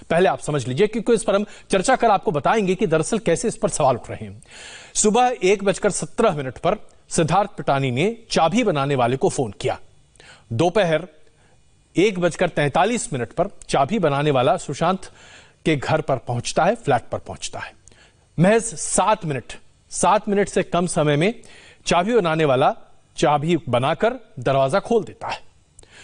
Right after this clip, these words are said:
दोपहर एक बजकर पचास मिनट से पहले चाबी वाला वहां से वापस निकल भी जाता है।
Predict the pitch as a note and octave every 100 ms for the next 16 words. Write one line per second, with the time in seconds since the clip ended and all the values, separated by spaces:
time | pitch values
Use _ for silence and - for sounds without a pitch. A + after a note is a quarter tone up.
0 | - - E3 G#3 B3+ B3 A#3+ G3 G3+ A#3+
1 | G#3 F3+ G3 G#3 G#3 G#3+ F#3+ G#3+ - F3
2 | D#3+ A3+ - D3+ D3+ A3+ D3+ F#3 G3 C#3
3 | F3 - F#3 B2+ C#3 A3+ - E3+ F3+ D4
4 | G3+ F#3+ B2+ G2+ -